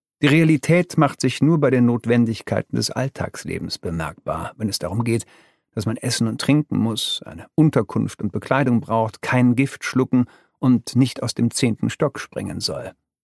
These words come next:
Den Unterschied zwischen Leben und Tod,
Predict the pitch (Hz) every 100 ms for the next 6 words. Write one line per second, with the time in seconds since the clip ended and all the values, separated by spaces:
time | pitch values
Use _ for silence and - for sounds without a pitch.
0 | _ _ _ _ - 127 143 135 - 110
1 | 113 110 107 117 113 107 101 - 175 -
2 | - - -